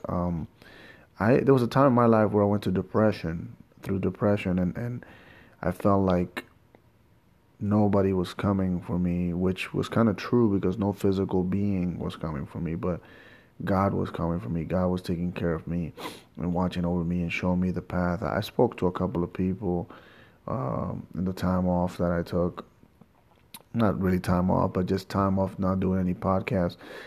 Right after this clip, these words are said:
And I spoke to a whole bunch of people who told me, "Man, I just,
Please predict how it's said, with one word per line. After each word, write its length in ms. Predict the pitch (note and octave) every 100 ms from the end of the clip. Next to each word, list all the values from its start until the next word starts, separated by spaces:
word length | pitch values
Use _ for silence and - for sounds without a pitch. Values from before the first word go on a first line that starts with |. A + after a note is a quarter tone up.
| -
And 100 | G2
I 40 | F#2+
spoke 300 | - A#2+ A#2
to 80 |
a 100 | G#2
whole 140 | A2 A#2+
bunch 240 | A#2 A2
of 80 | G#2
people 300 | A#2 A#2 G#2
who 120 | F#2+
told 240 | F2+ G#2 G#2
me, 60 |
"Man, 280 | G2+ A#2 A#2
I 100 | A2
just, 260 | C3 G2+